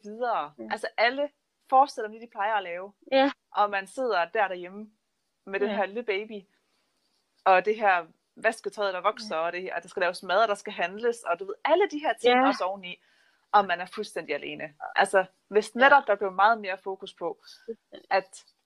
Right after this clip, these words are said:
Speaker 1: altså, skabe et eller andet form for socialt støtte og netværk og hjælp,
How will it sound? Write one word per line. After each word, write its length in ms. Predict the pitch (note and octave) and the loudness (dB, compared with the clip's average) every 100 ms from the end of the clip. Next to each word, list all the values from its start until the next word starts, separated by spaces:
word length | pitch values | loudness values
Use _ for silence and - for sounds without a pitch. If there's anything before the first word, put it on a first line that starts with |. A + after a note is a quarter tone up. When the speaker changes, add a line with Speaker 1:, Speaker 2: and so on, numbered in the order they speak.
| _ - - | _ -18 -14
Speaker 1:
altså, 180 | G3+ | -12
skabe 420 | G3 - G#3 G#3+ A3+ | -10 0 2 2 0
et 100 | - | -2
eller 180 | G3+ G#3 | 0 0
andet 180 | F3+ G3 | -2 -4
form 200 | G#3 F3+ | -4 -6
for 60 | - | -8
socialt 520 | F#3 G3+ E3+ - - _ _ | -6 -2 -2 -4 -20 _ _
støtte 420 | - - G#3+ G#3 | -6 -2 0 0
og 100 | - | -2
netværk 500 | F3 F#3+ E3+ D#3 E3+ - | -6 -4 0 0 0 -2
og 240 | E3 D#3+ _ _ _ _ - | -2 -2 _ _ _ _ -14
hjælp, 440 | F#3 A3 A3 _ | 2 2 2 _